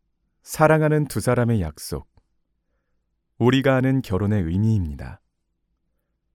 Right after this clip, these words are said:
단지 그뿐일까요? 결혼이라는 게 그렇게 단순한 걸까요?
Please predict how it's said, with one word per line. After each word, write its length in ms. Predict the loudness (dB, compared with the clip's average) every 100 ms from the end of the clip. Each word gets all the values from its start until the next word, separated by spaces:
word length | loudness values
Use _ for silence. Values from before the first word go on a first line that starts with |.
| _ _ _ _ _
단지 300 | -6 -4 -4
그뿐일까요? 840 | -6 -6 -2 -2 -2 -4 -8 -8 -8 _ _ _ _ _ _ _ _ _ _ _ -4
결혼이라는 680 | 0 2 2 2 0 -2
게 300 | -4 -6 -8 _ _ _ -12
그렇게 440 | -8 -8 -8 -10 -8
단순한 520 | -6 -4 0 0 0
걸까요? 480 | -4 -10 -10 -10